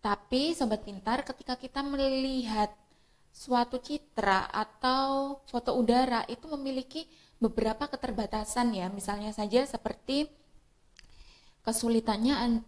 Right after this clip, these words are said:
adalah mengamati bahwa atap rumah kadangkala kan tertutup dengan, tertutup vegetasi.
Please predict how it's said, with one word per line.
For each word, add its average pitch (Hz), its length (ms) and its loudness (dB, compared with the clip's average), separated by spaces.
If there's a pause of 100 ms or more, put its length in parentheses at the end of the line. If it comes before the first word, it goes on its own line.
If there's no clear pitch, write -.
(140)
adalah 214 560 6 (480)
mengamati 233 720 4
bahwa 233 560 2 (1900)
atap 277 640 0
rumah 226 800 4 (2750)
kadangkala 233 640 4
kan 320 240 -2
tertutup 247 640 -4
dengan, 277 880 0 (1120)
tertutup 220 1400 -4 (960)
vegetasi. 226 960 -2